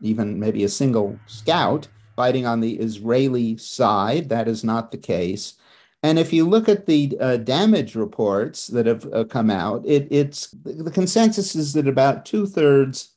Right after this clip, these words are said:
of the structures in Gaza have either been destroyed or damaged, the vast majority by aerial bombardment, and at least eighty-five percent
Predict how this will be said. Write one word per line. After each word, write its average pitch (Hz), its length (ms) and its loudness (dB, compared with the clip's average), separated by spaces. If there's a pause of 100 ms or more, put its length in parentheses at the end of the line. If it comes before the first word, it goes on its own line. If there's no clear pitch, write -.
(480)
of 117 160 -4
the 123 80 0
structures 139 720 0
in 113 260 0
Gaza 110 500 0
have 113 240 -2
either 127 240 -2
been 110 480 -4
destroyed 131 880 2
or 110 540 4 (340)
damaged, 110 760 2
the 110 180 0
vast 127 340 0
majority 113 380 0
by 104 200 -2
aerial 107 380 0
bombardment, 95 800 -4
and 123 340 -2
at 127 220 0
least 147 640 0
eighty-five 127 800 0
percent 120 720 0